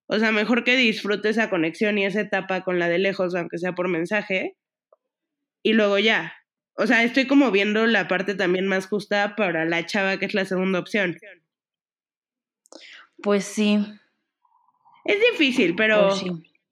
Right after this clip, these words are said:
Speaker 1: o sea, como él dice, como, "No sé si sea mi gran amor o si me vaya a casar con ella o lo que sea".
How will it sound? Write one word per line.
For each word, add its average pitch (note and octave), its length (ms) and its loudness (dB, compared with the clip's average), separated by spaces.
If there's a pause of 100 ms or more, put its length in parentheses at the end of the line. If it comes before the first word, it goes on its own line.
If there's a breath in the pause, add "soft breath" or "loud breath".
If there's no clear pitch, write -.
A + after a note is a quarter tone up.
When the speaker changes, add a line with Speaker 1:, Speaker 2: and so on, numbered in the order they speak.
Speaker 1:
o A#3 100 0
sea, A#3+ 220 2
como B3 240 4
él C4 120 2
dice, B3 340 2
como, G3 360 0
"No A#3+ 360 2
sé B3 400 0
si A#3+ 160 -2
sea A3 200 0
mi G#3+ 160 0
gran G#3 280 0
amor G3+ 560 2
o E3+ 200 2
si F3 220 -2
me F3 120 0
vaya G3 240 2
a G3+ 60 -4
casar F3+ 380 -4
con F#3 200 0
ella D#3+ 460 0
o C3 200 -2
lo G3 200 0
que G3 140 -2
sea". A#3+ 240 0